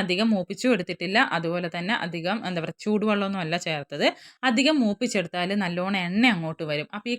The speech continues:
കറീൻ്റെ മുകളിൽ ഇങ്ങനെ എണ്ണ കിടക്കും, അതെനിക്ക് തീരെ ഇഷ്ടമല്ല, അതുകൊണ്ടാണ് ഞാൻ ഇങ്ങനെ ചെയ്യുന്നത്. ആ, പിന്നെ മാത്രമല്ല എണ്ണ വ-, അതായത് നല്ലതല്ലല്ലോ.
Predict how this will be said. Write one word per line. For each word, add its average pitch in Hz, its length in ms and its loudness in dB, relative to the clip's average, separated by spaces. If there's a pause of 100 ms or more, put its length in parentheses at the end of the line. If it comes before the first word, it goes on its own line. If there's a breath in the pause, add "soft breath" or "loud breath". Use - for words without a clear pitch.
കറീൻ്റെ 220 460 2
മുകളിൽ 175 380 -4
ഇങ്ങനെ 175 340 -2 (380 loud breath)
എണ്ണ 214 240 6
കിടക്കും, 165 320 0
അതെനിക്ക് 185 320 -4
തീരെ 208 320 2
ഇഷ്ടമല്ല, 180 320 -2
അതുകൊണ്ടാണ് 170 460 -4
ഞാൻ 170 160 -4
ഇങ്ങനെ 160 260 -6
ചെയ്യുന്നത്. 160 380 -2 (500 soft breath)
ആ, 175 120 -2 (100)
പിന്നെ 185 180 -4 (240)
മാത്രമല്ല 185 420 0
എണ്ണ 180 220 -2
വ-, 196 120 2 (120)
അതായത് 220 320 2 (140)
നല്ലതല്ലല്ലോ. 214 600 4